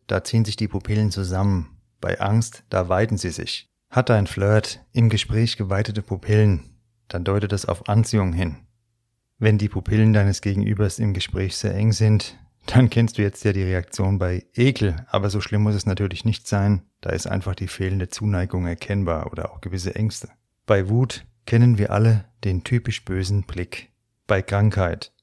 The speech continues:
ist unser Pupillenreflex gestört, ebenso bei Drogenkonsum.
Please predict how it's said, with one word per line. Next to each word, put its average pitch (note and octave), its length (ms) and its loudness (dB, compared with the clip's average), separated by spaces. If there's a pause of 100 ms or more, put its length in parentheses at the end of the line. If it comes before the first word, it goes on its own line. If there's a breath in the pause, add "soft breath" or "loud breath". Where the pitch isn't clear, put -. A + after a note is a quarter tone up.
(140)
ist - 260 -4
unser G2+ 260 4
Pupillenreflex G#2+ 880 2
gestört, - 540 -4 (120)
ebenso G#2 760 4 (120)
bei F#2+ 140 2
Drogenkonsum. E2+ 840 0